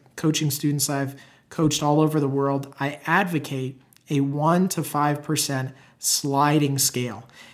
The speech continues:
And when I talk about a sliding scale in trading with position size, what I'm talking about is that when you have really high probability trades that are very, very good premium and you're getting a lot of money for them, go ahead and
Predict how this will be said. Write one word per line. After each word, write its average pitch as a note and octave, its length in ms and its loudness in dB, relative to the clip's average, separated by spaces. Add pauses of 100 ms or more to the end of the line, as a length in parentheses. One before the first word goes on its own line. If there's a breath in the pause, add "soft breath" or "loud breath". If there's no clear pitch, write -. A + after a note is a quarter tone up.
(140 loud breath)
And D#3+ 100 2
when E3 80 6
I D#3 60 2
talk F#3 240 2
about G#3+ 200 0
a E3 40 0
sliding E3 460 2
scale C#3 600 -2
in C#3 240 -2
trading D3 800 -2
with D3+ 320 0
position D#3+ 460 2
size, C3 440 -4 (300 loud breath)
what E3 80 -4
I'm E3 100 0
talking G#3 380 2
about D3 260 0
is C#3 140 -2
that D3 320 -2 (200 loud breath)
when E3 180 2
you E3 100 4
have D#3 500 0
really A3+ 380 2
high F3+ 360 0
probability E3 680 0
trades C3 640 -4 (380 soft breath)
that D3 160 -2
are C#3+ 100 2
very, D3 420 2
very E3 300 4
good C#3 320 0
premium F3 680 2
and C#3 160 -4
you're C#3 80 -2
getting D3 240 0
a C#3+ 40 -4
lot C3+ 160 -2
of B2+ 60 -6
money E3+ 300 0
for F3 220 0
them, D#3 280 0 (400 loud breath)
go A3+ 200 0
ahead C4 200 2
and G3+ 260 0